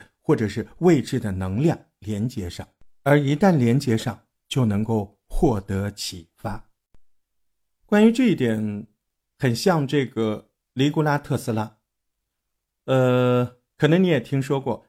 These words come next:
当年特斯拉也曾多次在梦中看见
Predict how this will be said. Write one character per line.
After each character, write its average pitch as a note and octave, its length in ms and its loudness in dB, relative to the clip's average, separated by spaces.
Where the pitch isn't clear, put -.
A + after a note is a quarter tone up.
当 F#3+ 180 6
年 B2 440 2
特 F#3 120 2
斯 F3+ 160 0
拉 E3+ 180 2
也 B2 260 0
曾 A#2 280 -2
多 G3 360 2
次 D#3 280 -2
在 A2+ 160 -2
梦 A#2+ 300 0
中 A#2+ 200 -2
看 C3 220 -2
见 G#2+ 320 -4